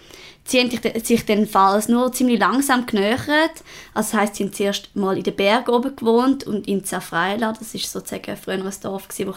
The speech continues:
ein bisschen weiter weg ist von Pfalz. Ähm, sind dann aber bald schon die Mehrheit gewesen im Dorf. Und bis heute weiss man nicht so genau, ob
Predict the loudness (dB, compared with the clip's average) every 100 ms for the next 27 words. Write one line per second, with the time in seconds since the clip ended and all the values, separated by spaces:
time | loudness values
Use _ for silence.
0 | -6 -6 -6 -4 -4 -6 -10 -10 -4 0
1 | 0 -2 -12 -20 -20 -20 -20 -20 -20 -20
2 | -20 _ -2 2 4 2 2 2 4 4
3 | 2 2 4 4 2 -2 4 4 4 2
4 | -2 -4 -10 -6 -6 -2 0 0 -4 -12
5 | -20 _ _ -20 _ _ _ _ -14 -14
6 | -14 -20 0 4 6 6 2 4 4 4
7 | 4 4 4 4 4 0 0 4 6 4
8 | 4 2 0